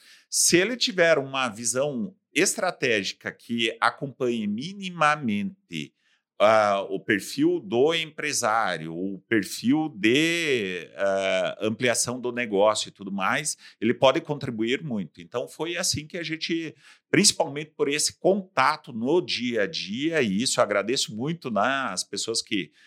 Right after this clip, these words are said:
que me fizeram crescer e estão co-, conosco até hoje, e, e que são clientes, amigos, muitos deles são,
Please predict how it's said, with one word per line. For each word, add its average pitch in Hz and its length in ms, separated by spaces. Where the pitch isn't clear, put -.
que 110 120
me 117 100
fizeram 120 460
crescer 131 440
e 165 40
estão 151 320
co-, 101 440
conosco 113 460
até 110 240
hoje, 135 560
e, 87 760
e 85 40
que - 100
são 131 240
clientes, 104 680
amigos, 90 800
muitos 104 360
deles 110 400
são, 120 280